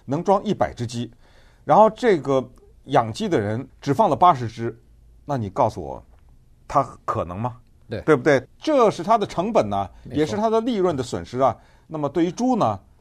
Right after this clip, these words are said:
Speaker 1: 就更残酷一点。就是从这种要求你可以看出来，之前对这个猪是多么的不人道了啊！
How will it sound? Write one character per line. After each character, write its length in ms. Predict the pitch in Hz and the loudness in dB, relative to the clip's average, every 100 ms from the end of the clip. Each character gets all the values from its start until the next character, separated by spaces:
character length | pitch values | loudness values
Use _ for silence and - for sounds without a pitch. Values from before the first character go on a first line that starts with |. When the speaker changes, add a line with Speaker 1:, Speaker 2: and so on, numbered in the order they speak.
| - | -14
Speaker 1:
就 160 | - 117 | -6 -4
更 200 | 160 113 | -2 -6
残 180 | 92 110 | -8 -8
酷 160 | 131 | -8
一 60 | 101 | -8
点。 200 | 69 60 - - _ - _ | -10 -16 -20 -20 _ -20 _
就 160 | - 185 | -2 0
是 80 | 156 | -2
从 240 | - 202 | -6 -6
这 140 | 226 175 | -2 -2
种 160 | 135 | 0
要 160 | 190 220 | 2 2
求 160 | 196 | 0
你 100 | 160 | -4
可 80 | 117 | -6
以 60 | 160 | -6
看 180 | - 131 | -8 -6
出 120 | 139 | -6
来， 60 | 143 | -8
之 200 | - 262 | -8 -10
前 280 | - 135 | -8 -6
对 180 | 175 165 | -4 -4
这 160 | 123 117 | -4 -6
个 60 | |
猪 200 | 110 147 | -4 -4
是 140 | 143 120 | -4 -4
多 160 | 135 | -2
么 100 | 123 | -2
的 80 | 104 | -4
不 140 | - 90 | -6 -8
人 160 | 85 | -4
道 140 | 95 82 | -4 -4
了 60 | |
啊！ 180 | 80 | -8